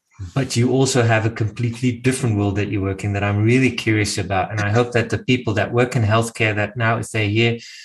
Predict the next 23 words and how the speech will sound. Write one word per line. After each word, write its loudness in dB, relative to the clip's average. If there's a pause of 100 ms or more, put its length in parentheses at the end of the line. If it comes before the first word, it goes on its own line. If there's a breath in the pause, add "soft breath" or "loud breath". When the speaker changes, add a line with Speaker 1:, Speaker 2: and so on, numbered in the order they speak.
(200 loud breath)
Speaker 2:
your, 2
your 0
stories 2
about 0
how 4
you're 2
working 0
with, -2 (560 loud breath)
uh, 0
with, -4
with, -4
uh, -2
you, -4
with -2
your 0
company, 2
Be 2
Rooted, 4
on 0 (160 loud breath)
subjects 0
like 2
compassion 2
in -4